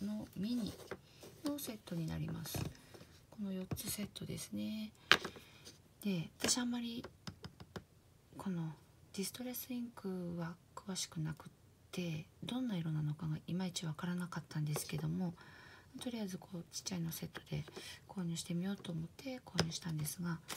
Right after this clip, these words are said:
どのくらいちっちゃいかと言いますとですね、ここに私がいつも使っている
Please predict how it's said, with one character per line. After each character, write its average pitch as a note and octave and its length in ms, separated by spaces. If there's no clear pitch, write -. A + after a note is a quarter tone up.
ど C#4 60
の C#4 140
く - 100
ら E3+ 100
い D3+ 40
ち - 160
っ - 120
ち - 80
ゃ F#3+ 80
い E3+ 40
か F#3+ 160
と - 160
言 E3 80
い E3 60
ま F3+ 180
す - 100
と - 80
で D3 60
す - 140
ね、 C#3+ 180
こ - 140
こ C4 60
に A3+ 80
私 G#3+ 300
が G#3+ 60
い G#3 40
つ F3+ 120
も D#3+ 80
使 - 200
っ E3+ 60
て - 220
い E3 80
る E3 180